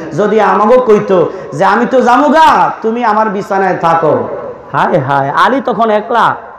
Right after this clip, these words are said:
ঘরের ভিতরে, ফিসা লাইব, কইব, "আমি নাই।" ঠিক কি না বলেন? ডাইরেক্ট মাইরা লাইব, মরণের ভয় কে না পায়? এক বুড়ি আছিল, বুড়ি ছিলেন, বুড়া মানুষ, পোলা বাইনে ভাত কাপড় কিছুই দেয় না, আছে কি নাই?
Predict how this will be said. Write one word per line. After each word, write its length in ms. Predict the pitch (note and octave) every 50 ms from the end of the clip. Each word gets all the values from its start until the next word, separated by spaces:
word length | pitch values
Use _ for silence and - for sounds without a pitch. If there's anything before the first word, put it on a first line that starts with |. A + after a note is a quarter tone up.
| - - - - - - - - - - - - -
ঘরের 280 | F#3+ G#3+ B3 C4+ B3+
ভিতরে, 440 | G#3+ A3+ - - G#3 G3 F#3+ E3+ - -
ফিসা 340 | B3+ B3+ A#3 - - - D4
লাইব, 420 | C4 A#3+ A3+ A3 G#3+ G3+ - F#3 G#3+
কইব, 160 | G#3+ G3+ G3 G#3 - - - - -
"আমি 400 | E4+ E4+ E4+ F4 G4 G4+ G4+ G4+
নাই।" 520 | F#4+ F#4 F4+ F4 F4 F4 E4+ E4+ D#4 D4+ - - - - - - - - - - - _ - -
ঠিক 220 | G3 G3 F#3+ -
কি 120 | - F#3+ E3+
না 120 | D3+ E3+
বলেন? 360 | E3+ D3+ D#3 D#3+ D#3+ - - - - - - - - - - - F#3
ডাইরেক্ট 540 | - D#4 F#4 G4+ G#4 G4+ G#4+ G#4 F4+ - F#4+
মাইরা 220 | F#4+ F#4 F4+ F4
লাইব, 260 | E4+ D#4 C#4+ C#4 C4+ B3+
মরণের 540 | B3 B3 B3 C4 C4+ C4+ C4 B3+ B3+ B3
ভয় 220 | G#3+ A3 A#3+ A#3 A3
কে 220 | A3+ B3 C#4 D#4
না 220 | C#4+ B3 A3+ G#3+ - -
পায়? 180 | E3+ D3 - - - - - - - - - - - - - - - - - - - - - - - - -
এক 260 | - G3+ G3+ F#3 F3
বুড়ি 240 | F#3+ G#3 A3+ A#3 A3+
আছিল, 320 | G3 F#3 - F3+ E3 E3+
বুড়ি 320 | E3 D#3+ F#3+ G3+ G3 G#3+ -
ছিলেন, 300 | - A3 G#3+ A#3 A#3 A#3 A3+ - - - - - - - E3+
বুড়া 280 | E3 F3+ F#3+ G#3+ G#3+ G3+
মানুষ, 340 | G3 F3+ F3+ F#3 F3 D#3+ - - - - - - - - - - - -
পোলা 240 | F#3 F#3 G3 G3+ G3+
বাইনে 240 | G#3 G#3+ G#3 G#3 F#3+
ভাত 200 | F3+ F3+ F#3+ - -
কাপড় 260 | G#3 G3+ G3+ G3+ F3 -
কিছুই 300 | G3 F#3 - G3 F#3+ F3+
দেয় 140 | D#3+ D#3+ D#3+
না, 100 | D#3+ D#3+
আছে 240 | E3 - - F#3
কি 120 | E3 F3 E3+
নাই? 260 | D#3 D3 C3+ -